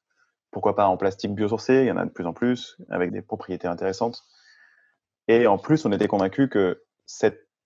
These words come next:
approche-là permettait de relocaliser vachement, en fait, euh, la conception, la fabrication, la production, et ou la réparation juste de pièces. Donc je pense que, par exemple, d'un point de vue recyclage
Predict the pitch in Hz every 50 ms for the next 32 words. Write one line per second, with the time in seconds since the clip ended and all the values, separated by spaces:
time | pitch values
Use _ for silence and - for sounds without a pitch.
0 | - _ _ _ _ - - 104 101 - - 110 104 - - 117 123 135 131 -
1 | - 113 104 101 95 95 - 117 107 101 98 90 104 123 120 117 - 120 101 101
2 | 98 107 113 113 104 101 98 - 110 110 110 107 101 92 - 101 101 - 92 85
3 | 85 87 87 90 90 90 98 - - - - - - - - - - - 95 92
4 | - 92 92 - 104 - - 117 107 104 110 101 101 101 - 98 - - 110 107
5 | - - - 98 104 104 - - - _ _ _ - 101 107 110 120 110 110 101
6 | 92 98 101 107 117 127 - 139 113 98 101 101 104 - - - - - _ _
7 | _ _ _ _ _ _ _ _ _ _ _ _ _ _ _ _ _ _ - 98
8 | 104 101 - - - 139 135 135 - - 123 120 120 120 123 123 120 123 _ -
9 | 110 120 104 104 113 113 110 110 _ _ _ _ _ _ _ _ _ _ _ _
10 | _ _ _ _ 123 120 113 101 - 110 107 107 101 101 107 110 110 104 123 120
11 | - 120 - 120 117 117 113 107 107 - _